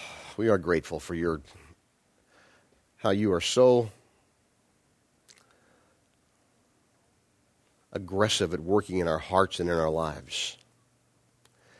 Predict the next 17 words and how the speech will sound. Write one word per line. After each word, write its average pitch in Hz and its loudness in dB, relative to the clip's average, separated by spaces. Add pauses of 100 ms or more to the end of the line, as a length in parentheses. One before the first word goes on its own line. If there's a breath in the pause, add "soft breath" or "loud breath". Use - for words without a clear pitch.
(680 soft breath)
And 113 6
I 113 8
pray, 151 6
Lord, 131 8
that 117 6
we 120 4
would 110 2
stop 120 6
and, 90 0
and, 85 -6
and 95 -4
just 107 -4 (340)
continue 139 4
to 87 -10
think 98 -2
about 76 -10
that. 50 -20